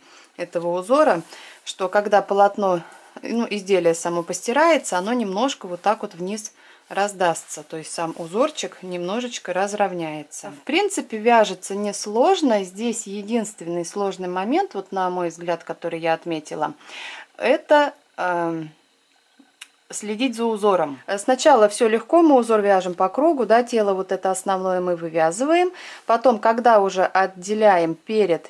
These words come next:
и спинку, а, вывязываем отдельно ещё вот эти вот полочки. Здесь нужно, конечно, смотреть. Я постаралась в мастер-классе это объяснить. А, там узор, допустим, идёт десять петель,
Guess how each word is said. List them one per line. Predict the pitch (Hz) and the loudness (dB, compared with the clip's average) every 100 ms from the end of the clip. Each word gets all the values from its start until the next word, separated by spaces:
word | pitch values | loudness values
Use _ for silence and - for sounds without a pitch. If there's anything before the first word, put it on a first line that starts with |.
| - | -10
и | 190 | -8
спинку, | 185 - 180 180 175 277 359 - - - - - | -8 -10 -8 -8 0 0 0 -4 -18 -18 -20 -10
а, | - 170 170 160 156 - - | -4 -2 -2 -4 -8 -20 -8
вывязываем | 196 196 185 170 170 175 | -2 2 4 2 0 0
отдельно | 175 170 190 175 170 | 0 2 2 2 0
ещё | 165 - 170 | -2 -4 -8
вот | 165 | -6
эти | 175 170 | -6 -6
вот | 160 165 - _ _ 208 | -6 -6 -8 _ _ -2
полочки. | 196 180 214 233 - 302 320 330 - - - | 4 4 4 -2 -4 0 0 -2 -16 -18 -14
Здесь | 190 180 214 302 - | -14 -4 -2 -2 0
нужно, | 208 240 247 233 | 0 2 2 0
конечно, | 196 185 208 226 214 | 0 0 -2 -4 -6
смотреть. | - 208 202 214 202 190 | -2 0 0 0 -2 -2
Я | 185 | -2
постаралась | 196 196 - 214 208 175 165 | -2 -2 0 4 4 2 0
в | 180 | -6
мастер-классе | 170 - 180 196 180 170 170 | -8 -10 -6 0 0 -2 -6
это | - 196 196 | -4 -4 -2
объяснить. | 170 175 165 180 170 226 294 330 - - - - - - | -4 -6 -8 -12 -8 0 0 0 -8 -20 -20 -20 -14 -6
А, | 180 175 | -4 2
там | 208 202 - | 4 4 2
узор, | 196 196 208 | -2 4 4
допустим, | 185 180 190 185 185 180 | 4 0 -2 -8 -6 -4
идёт | 175 180 170 | -2 -4 -2
десять | 185 175 170 - | -4 -4 -12 -16
петель, | 175 - 240 294 | -16 -4 -2 -2